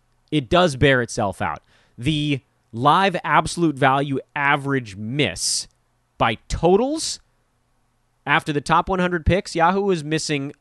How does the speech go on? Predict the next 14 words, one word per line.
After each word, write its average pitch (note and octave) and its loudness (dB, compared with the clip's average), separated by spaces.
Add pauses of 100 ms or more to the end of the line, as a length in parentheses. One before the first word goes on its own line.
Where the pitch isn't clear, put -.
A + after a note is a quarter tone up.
on D#4 2
average, D#3 -2 (540)
after D3 -2
a D#3+ 2
hundred G3 -4
picks, D#3+ 0 (220)
by A#2 0
sixty-seven - -6 (420)
slots. - -6 (800)
Five G3 2
and G3 4
a E3+ 0
half D3+ 0
rounds. G2+ -6